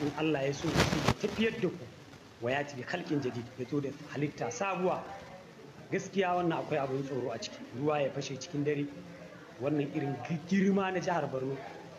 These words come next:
ya mamaye ta. In Allah ya ga dama wannan ruwa, da ya ga dama kafin azahar, sai dai ka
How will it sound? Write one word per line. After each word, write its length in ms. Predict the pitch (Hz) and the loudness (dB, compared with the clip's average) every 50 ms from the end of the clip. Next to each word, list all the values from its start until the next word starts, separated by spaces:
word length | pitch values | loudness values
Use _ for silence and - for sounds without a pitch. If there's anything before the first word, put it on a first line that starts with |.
| - - - | -10 -4 -2
ya 100 | 120 127 | 0 2
mamaye 600 | 139 147 160 175 196 202 208 190 165 156 151 151 | 4 4 4 4 2 2 2 2 4 4 2 2
ta. 100 | 147 151 | 2 0
In 160 | 151 147 170 - - - | 0 0 -2 -4 -2 0
Allah 300 | 196 202 196 185 170 160 | 2 4 4 4 4 4
ya 100 | 160 160 | 4 4
ga 120 | 151 165 | 2 0
dama 320 | 160 165 165 165 165 165 165 | 0 2 0 2 2 4 4
wannan 380 | 165 165 170 170 165 151 147 143 | 4 4 4 4 4 4 2 2
ruwa, 240 | 143 147 147 143 139 - - - - - - - - - - | 4 2 2 2 -2 -6 -10 -12 -12 -12 -12 -10 -10 -6 -2
da 200 | 120 156 151 151 156 | 0 2 2 2 2
ya 220 | 170 175 180 185 180 | 2 2 2 0 0
ga 100 | 175 180 | 0 2
dama 360 | 170 175 175 175 175 175 170 | 2 2 2 2 2 2 2
kafin 380 | 170 - 139 135 - 175 196 190 - | 2 0 -2 0 4 2 2 4 2
azahar, 320 | 151 143 156 135 135 - - - - - - - | 0 0 0 0 0 -4 -6 -10 -14 -14 -14 -12
sai 200 | - - - 160 | -8 -2 0 0
dai 140 | 160 170 170 170 | 2 2 2 2
ka 100 | 170 | 2